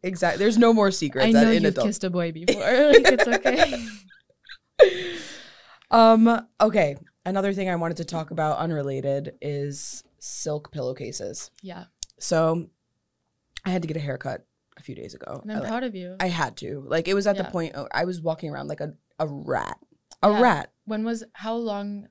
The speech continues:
Speaker 2: did you wait in between?
Speaker 1: I'm not gonna lie, I've been getting regular trims, but it's
Speaker 2: So, so,
Speaker 1: just
Speaker 2: so good.
Speaker 1: Thank you.
Speaker 2: You're so adult.
Speaker 1: But my trims are, like, truly a half an inch, and my hair grows an inch a month.
Speaker 2: Wow.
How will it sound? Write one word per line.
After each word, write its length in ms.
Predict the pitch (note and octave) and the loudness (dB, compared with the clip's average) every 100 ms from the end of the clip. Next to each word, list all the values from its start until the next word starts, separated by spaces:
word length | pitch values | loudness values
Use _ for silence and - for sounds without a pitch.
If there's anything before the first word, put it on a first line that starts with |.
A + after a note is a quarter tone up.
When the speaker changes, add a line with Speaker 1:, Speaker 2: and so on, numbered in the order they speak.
| F#3+ | -14
Speaker 2:
did 200 | G3 F#3 | -14 -12
you 100 | F#3+ | -14
wait 220 | F3+ F3+ | -14 -14
in 140 | F3+ | -14
between? 540 | F3+ F3 - F3+ G3 F#3+ - _ _ - | -14 -16 -18 -18 -18 -18 -20 _ _ -4
Speaker 1:
I'm 100 | A#3 | -2
not 140 | D#4 | -2
gonna 120 | D#4+ | -4
lie, 200 | A#3+ B3 | -2 2
I've 160 | F#3+ F#3+ | 2 2
been 140 | A3 | -2
getting 260 | B3 C#4 A3 | -2 -2 -2
regular 420 | E3 E3 F#3 F#3 | -2 -2 -2 -4
trims, 760 | F3 - D3 C#3+ E3 A3+ A#3+ - - | -6 -8 -8 -6 -6 -8 -8 -12 -8
but 420 | D#3+ F3+ E3+ - | 0 2 2 -2
it's 180 | - F3 | -6 -6
Speaker 2:
So, 60 | G3 | -6
so, 40 | |
Speaker 1:
just 260 | F#3 G#3+ - | -6 -6 -6
Speaker 2:
so 140 | G3+ | -10
good. 360 | F3+ F3 F3 F#3 | -12 -16 -18 -20
Speaker 1:
Thank 280 | - E4+ - | -12 -10 -8
you. 220 | D3 - _ | -10 -10 _
Speaker 2:
You're 80 | A3 | -20
so 240 | - G3+ F#3 | -18 -16 -16
adult. 360 | E3+ F3+ - - | -16 -18 -12 -2
Speaker 1:
But 80 | |
my 160 | A3 A#3 | 0 0
trims 600 | A#3 - G#3+ A3 C4+ C#4 - | -2 -4 -2 0 0 -4 -2
are, 280 | G3+ F#3+ F#3 | 0 2 2
like, 340 | F3+ E3+ E3 _ _ | 0 -4 -4 _ _
truly 500 | - G#3 F#3 F3+ F3 - - | -10 -8 -6 -6 -8 -12 -8
a 80 | D3+ | -6
half 360 | C#3+ D3 C#3+ | -6 -10 -10
an 80 | - | -12
inch, 420 | - - - - _ _ - | -14 -16 -16 -18 _ _ -8
and 100 | F3+ | -4
my 100 | F#3 | -2
hair 160 | G3 | -2
grows 240 | F3+ F3 D#3+ | -2 -2 -2
an 80 | B2 | -6
inch 180 | C3 | -12
a 20 | - | -12
month. 200 | D3 - _ _ _ _ _ _ | -14 -18 _ _ _ _ _ _
Speaker 2:
Wow. 300 | F#3 E3+ F3 | -18 -16 -16